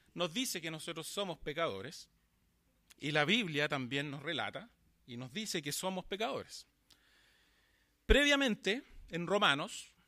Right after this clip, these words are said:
capítulo uno, del versículo dieciocho hasta el tres veinte, justo hasta antes del que leímos, el mensaje principal es que todos estamos bajo el pecado,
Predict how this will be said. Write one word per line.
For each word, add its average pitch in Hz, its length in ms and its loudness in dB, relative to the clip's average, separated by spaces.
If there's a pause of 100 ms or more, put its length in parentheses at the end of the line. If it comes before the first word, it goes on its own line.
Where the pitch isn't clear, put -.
(140)
capítulo 165 440 -4
uno, 196 280 -4
del 156 120 -4
versículo 165 440 -6
dieciocho 165 480 -4
hasta 160 240 -4
el 147 120 -8
tres 202 260 -4
veinte, 214 400 -2
justo 269 420 -6
hasta 190 320 -2
antes 220 240 -6
del 202 160 -8
que 208 120 -6
leímos, 127 320 -6 (1200)
el 165 120 -2
mensaje 202 360 2
principal 214 560 6
es 233 120 0
que 247 280 -4 (680)
todos 226 520 0
estamos 175 380 -4
bajo 160 220 -4
el 165 80 -8
pecado, 151 560 -4